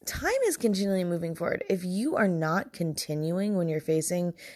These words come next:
defeat or a challenge, then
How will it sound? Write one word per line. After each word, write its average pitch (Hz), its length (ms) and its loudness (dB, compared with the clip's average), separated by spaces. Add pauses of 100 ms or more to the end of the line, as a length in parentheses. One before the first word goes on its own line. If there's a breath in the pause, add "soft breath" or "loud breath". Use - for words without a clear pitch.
(180 loud breath)
defeat 160 560 0
or 156 120 4
a 147 100 2
challenge, 165 840 -2 (720 soft breath)
then 185 600 4